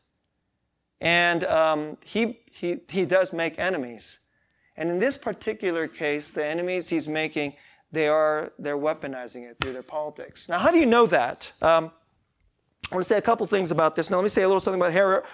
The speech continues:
Herodians and Pharisees. They have different political positions. This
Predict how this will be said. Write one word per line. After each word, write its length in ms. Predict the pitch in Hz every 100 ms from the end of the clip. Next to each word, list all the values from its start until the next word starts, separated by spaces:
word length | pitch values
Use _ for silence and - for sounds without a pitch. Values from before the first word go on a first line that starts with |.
| -
Herodians 640 | 175 185 196 196 190 190 - - - -
and 180 | 185
Pharisees. 520 | 156 214 214 - 151 - - -
They 260 | 190 175 311
have 420 | 330 180 156 147
different 640 | 247 285 - 277 277 -
political 880 | - 214 214 247 254 240 233 233 233 - _ - - _ _ -
positions. 720 | 220 381 - - - 180 -
This 120 | 170